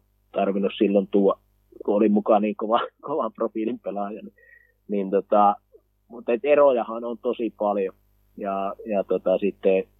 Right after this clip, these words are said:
jos nyt mietitään tuonne Viikinkeihin, jossa on kumminkin aika isolla, isolla sitten tota, niin kuin tavallaan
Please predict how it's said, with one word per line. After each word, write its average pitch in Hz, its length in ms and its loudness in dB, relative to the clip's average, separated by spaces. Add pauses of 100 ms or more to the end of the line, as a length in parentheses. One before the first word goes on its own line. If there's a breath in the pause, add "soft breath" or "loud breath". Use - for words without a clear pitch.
jos 107 160 -2
nyt 101 140 -8
mietitään 98 440 4
tuonne 104 220 0
Viikinkeihin, 101 760 -2 (220)
jossa 98 320 -2
on 101 180 -4
kumminkin 104 420 0
aika 104 180 0
isolla, 104 400 0 (1300)
isolla 139 500 2
sitten 120 400 -8
tota, 113 460 -4 (1600 loud breath)
niin 120 200 -4
kuin 110 160 -8
tavallaan 110 440 2